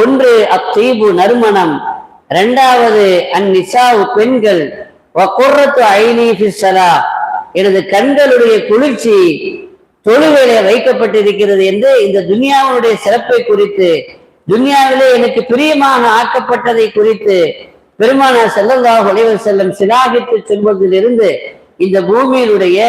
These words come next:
இந்த மண்ணினுடைய சிறப்பை நாம் தெரிந்து கொள்கிறோம். ரப்புல் ஆலமீன் அத்தகைய மண்ணிலே வாழுகிற தௌஃபீக்கை தந்த ரப்புல் ஆலமீன்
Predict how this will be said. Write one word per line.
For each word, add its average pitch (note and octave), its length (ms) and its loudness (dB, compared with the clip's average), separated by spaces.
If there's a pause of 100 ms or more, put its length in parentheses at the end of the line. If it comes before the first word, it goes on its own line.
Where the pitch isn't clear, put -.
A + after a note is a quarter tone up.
இந்த G3 240 -2
மண்ணினுடைய A3 680 0
சிறப்பை G3 500 -2 (580)
நாம் F3 280 0 (400)
தெரிந்து G#3 340 0
கொள்கிறோம். D#3+ 460 0 (420)
ரப்புல் G#3 380 0
ஆலமீன் A3 480 2
அத்தகைய G3+ 380 -2
மண்ணிலே B3 460 0 (140)
வாழுகிற A#3 460 2 (640)
தௌஃபீக்கை B3+ 640 0
தந்த G#3+ 320 -4
ரப்புல் G3 380 -2
ஆலமீன் G3 560 0